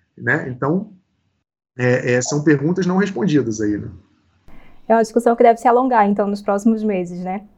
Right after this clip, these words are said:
Speaker 2: Agora,
Speaker 1: Sim.
Speaker 2: é, pra encerrar, Bruno, é, além disso tudo, eu queria saber o que é que a gente pode esperar pro pós-pandemia, né? Qual vão ser os desafios do mercado de trabalho aí no futuro?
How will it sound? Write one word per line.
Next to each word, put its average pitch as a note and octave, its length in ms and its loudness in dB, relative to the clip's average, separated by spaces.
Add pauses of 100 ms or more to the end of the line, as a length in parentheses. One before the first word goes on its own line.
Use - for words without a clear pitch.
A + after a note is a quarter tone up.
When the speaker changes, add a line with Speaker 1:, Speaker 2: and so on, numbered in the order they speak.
(460)
Speaker 2:
Agora, A#3+ 280 6
Speaker 1:
Sim. C4+ 180 4
Speaker 2:
é, B3 100 6
pra E4+ 180 2
encerrar, D4+ 580 4
Bruno, A#3+ 420 2
é, A#3 240 6
além A#3+ 340 0
disso C4 240 -6
tudo, B3 260 -2
eu C4 40 -2
queria C4+ 200 0
saber C4 200 0
o C4 40 2
que C4+ 60 -4
é C4+ 60 0
que D#4+ 60 0
a - 20 0
gente D4 160 -6
pode C4+ 180 2
esperar C4 540 4
pro F#4+ 160 2
pós-pandemia, C#4 840 2
né? G3 200 0
Qual A3+ 200 0
vão B3+ 120 -6
ser A#3+ 160 2
os A#3 60 -2
desafios A#3 420 -2
do A#3+ 100 -6
mercado A3+ 300 0
de - 60 -6
trabalho G#3+ 340 2
aí G#3+ 160 0
no A3+ 100 -4
futuro? A3 580 2